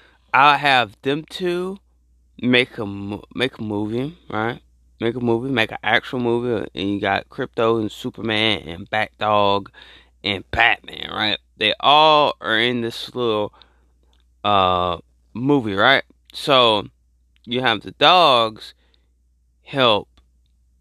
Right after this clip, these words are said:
mm, help fight against these other dogs. So both of them, uh, uh, the Crypto and Bat Dog, have to help, help each other fight against these other dogs, right? And then Batman and Superman has to fight against the human dogs.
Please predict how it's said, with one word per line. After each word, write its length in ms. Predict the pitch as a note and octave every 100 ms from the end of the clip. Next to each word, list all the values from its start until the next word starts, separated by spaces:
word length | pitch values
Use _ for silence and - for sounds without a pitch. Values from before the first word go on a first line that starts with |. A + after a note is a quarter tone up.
| _ _ _ _ _ _ _ _ _
mm, 560 | A#2+ A#2+ G2+ F2+ F2 G#2+ _ _
help 280 | - C#3 -
fight 220 | B2 A2+
against 300 | G2+ G2+ -
these 140 | F2 -
other 200 | D#3+ D3+
dogs. 500 | - - - - -
So 160 | - F#2+
both 340 | - C#3+ -
of 60 | B2
them, 180 | D#3 D#3+
uh, 100 | - -
uh, 180 | - C3 -
the 80 | -
Crypto 340 | E3 - B2+
and 140 | G2
Bat 240 | B2 C#3 -
Dog, 240 | F#2+ F#2+
have 80 | G#2+
to 80 | -
help, 340 | - D3 - _ _
help 240 | C#3+ C3+
each 100 | -
other 120 | A2
fight 200 | - G#2+
against 280 | F#2+ G2 F2+
these 120 | - -
other 200 | C3+ C3
dogs, 520 | - D2+ - - - -
right? 140 | C3 - _ - - - -
And 120 | B2+
then 180 | C3 A2 -
Batman 400 | D#3+ F3+ D#3 C#3
and 80 | C3
Superman 600 | - A3 A3 E3+ C3+ A2+ - _
has 220 | D3 C3+
to 100 | -
fight 240 | - C3+ G#2+
against 300 | G#2+ G#2 -
the 60 |
human 400 | A2 D#3+ E3 G#2+
dogs. 580 | F#2+ F2 E2+ - - -